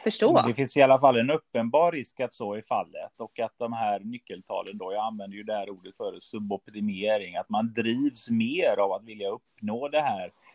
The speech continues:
Speaker 2: kriteriet eller den här indikatorn än att faktiskt reflektera vad indikatorn står för.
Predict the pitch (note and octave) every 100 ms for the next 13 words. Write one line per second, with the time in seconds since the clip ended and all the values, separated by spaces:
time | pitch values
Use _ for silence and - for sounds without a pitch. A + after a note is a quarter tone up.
0 | _ _ - A2 - G#2 E2+ F2 F#2+ -
1 | G2 F#2+ G2 G2+ F2+ F#2+ F#2 F#2+ - A2+
2 | D#2+ - - A#2 C3+ F#2+ F#2+ A2 G#2+ -
3 | A#2 - _ C3 B2 B2+ - B2+ B2 B2+
4 | F#2+ F2 F#2 F#2 F#2 G2 - A2 F2 -
5 | F2+ - - G#2 D3 - F2+ C2+